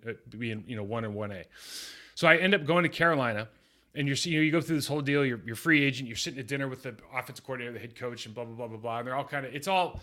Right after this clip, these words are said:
it's almost, it might as well be scripted, right? 'Cause it's not, it's not even real. You're not having real conversations. It's all surface level. It was, it was,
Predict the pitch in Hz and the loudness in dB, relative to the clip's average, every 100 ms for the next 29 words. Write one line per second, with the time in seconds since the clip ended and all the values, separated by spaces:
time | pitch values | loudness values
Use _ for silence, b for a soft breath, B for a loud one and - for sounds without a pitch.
0 | B B B - 240 208 175 196 226 196 | B B B 2 2 4 4 6 6 4
1 | 165 151 - 131 - 87 98 127 123 147 | 0 -2 -4 -6 -8 -10 -4 -4 -4 -6
2 | 143 175 165 123 131 185 156 120 147 127 | -4 0 0 0 0 2 2 0 -2 -2
3 | 107 143 147 139 117 131 - 131 113 - | 0 0 0 -2 -4 -6 -4 -6 -6 -8
4 | 120 113 110 110 107 139 139 135 120 - | -10 -10 -12 -14 -8 -4 -2 -4 -8 -8
5 | 151 123 127 131 120 117 113 110 113 - | -8 -6 -8 -6 -4 -2 -2 -4 -8 -8
6 | 151 139 120 - | -6 -4 -4 -6